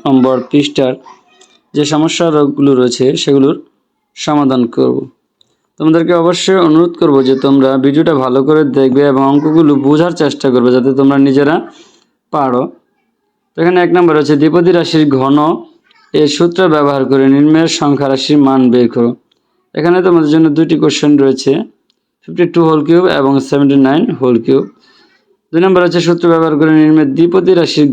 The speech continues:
ঘন নির্ণয় করো। এটা তোমাদের গণিত বইয়ের সাতান্ন পৃষ্ঠার যে একক কাজগুলো রয়েছে সেগুলো।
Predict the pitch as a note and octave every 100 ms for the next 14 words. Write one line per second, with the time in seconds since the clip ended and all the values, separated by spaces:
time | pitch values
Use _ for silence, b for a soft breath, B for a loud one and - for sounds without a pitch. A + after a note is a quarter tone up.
0 | A#2+ B2+ C#3 D3+ D3+ D3 C#3+ B2+ A#2+ D3
1 | - _ _ _ _ _ _ _ _ _
2 | _ _ _ _ - F3+ F3+ E3+ D3+ C#3+
3 | D3 E3 D3+ D3+ C#3+ D#3 E3 E3+ F3+ E3
4 | D3 D3 C#3 C3 C3 _ - C3+ C3 C#3
5 | D3 D#3 E3+ D#3 C#3+ C#3 C3+ C3 B2+ B2
6 | C3 C3+ _ _ _ _ _ _ _ -
7 | - C#3+ C3+ C3